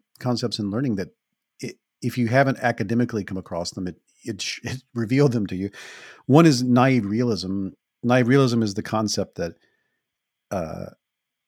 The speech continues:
you have a pretty good understanding of the world and very little of your perspective is biased, that it's all fact-based, it's very evidence-based. And therefore, if someone da-, someone disagrees with you, all you have to do is show them the facts,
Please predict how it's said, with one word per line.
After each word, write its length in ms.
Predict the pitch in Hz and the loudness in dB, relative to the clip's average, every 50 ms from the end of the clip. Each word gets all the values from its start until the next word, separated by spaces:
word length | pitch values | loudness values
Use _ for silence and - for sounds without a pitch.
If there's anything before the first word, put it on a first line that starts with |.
| _ _ _ _ - | _ _ _ _ -10
you 260 | 120 113 131 147 143 | -6 0 4 4 6
have 120 | 139 127 | 6 4
a 60 | 127 | 2
pretty 220 | 104 - 143 127 120 | 0 -2 -2 0 2
good 120 | 117 117 | 2 2
understanding 540 | 117 104 107 - - - 110 104 104 101 98 | 0 0 -2 -4 -2 -2 -2 -2 -2 -2 -4
of 200 | 95 85 95 90 _ _ _ | -4 -6 -10 -16 _ _ _
the 80 | - 101 | -14 -10
world 440 | 92 98 98 95 92 92 85 - - _ _ _ _ - | -6 -4 -4 -4 -4 -6 -8 -10 -16 _ _ _ _ -6
and 520 | 107 104 98 95 95 95 92 92 82 - _ _ - | -4 -4 -2 -2 -4 -4 -4 -6 -6 -8 _ _ -8
very 260 | 110 120 127 117 113 | -2 0 2 2 2
little 360 | 107 107 117 120 117 113 107 | 0 0 -2 -2 -2 0 -2
of 180 | 101 92 95 - _ - | -4 -4 -6 -14 _ -8
your 480 | 113 107 98 95 95 92 90 87 - _ _ _ _ _ _ _ _ | -6 -6 -4 -4 -4 -6 -6 -8 -12 _ _ _ _ _ _ _ _
perspective 580 | - - - - - 120 104 - - 104 87 | -10 -8 -8 -2 0 -2 -2 0 -4 -6 -6
is 80 | 90 80 | -6 -10
biased, 640 | 78 - 90 87 92 92 87 82 82 - - - - _ _ _ _ - | -6 -4 -4 -4 -2 -4 -6 -6 -6 -8 -8 -10 -18 _ _ _ _ -6
that 140 | 113 95 | -6 -6
it's 140 | 92 85 - | -4 -4 -4
all 160 | 113 101 98 | -4 -4 -4
fact-based, 920 | - - - - - 101 - - - - - 95 90 87 90 - - - | -6 -8 -18 -16 -14 -14 -14 -14 -16 -16 -14 -12 -12 -10 -10 -10 -10 -10
it's 120 | - - - | -12 -16 -12
very 240 | - 104 101 98 - | -8 -6 -6 -6 -4
evidence-based. 760 | 113 113 98 98 - 87 - - - - - - - - _ _ _ _ _ _ _ _ - | -6 -6 -6 -6 -10 -12 -14 -14 -14 -14 -12 -10 -12 -12 _ _ _ _ _ _ _ _ -4
And 100 | 107 107 | 0 2
therefore, 520 | 123 120 120 - 131 120 110 107 107 - _ _ - | 2 2 2 0 -2 0 0 0 -2 -6 _ _ -10
if 100 | 120 - | -6 -4
someone 220 | - 135 131 127 | -2 0 0 0
da-, 200 | 110 117 110 107 113 | 2 0 -2 -2 -4
someone 300 | - - 165 151 143 123 | -2 0 0 2 2 2
disagrees 440 | 120 120 - 107 98 110 117 113 110 | 0 0 -2 -4 -4 -4 -4 -4 -6
with 120 | 101 92 | -6 -8
you, 120 | 98 92 - | -8 -8 -6
all 140 | - 110 113 | -4 -2 -2
you 100 | 110 110 | 0 -2
have 100 | 110 107 | -2 -4
to 80 | - - | -6 -6
do 140 | 110 98 | -6 -6
is 100 | 95 95 | -4 -6
show 240 | - - - 123 117 | -6 -6 -4 -2 -2
them 340 | 110 110 98 98 95 92 90 _ _ _ _ _ | -2 -2 -4 -4 -6 -6 -10 _ _ _ _ _
the 120 | 95 92 | -14 -14
facts, 640 | - - - - - 156 156 _ _ - - - - | -12 -6 -6 -6 -4 -6 -8 _ _ -14 -14 -14 -14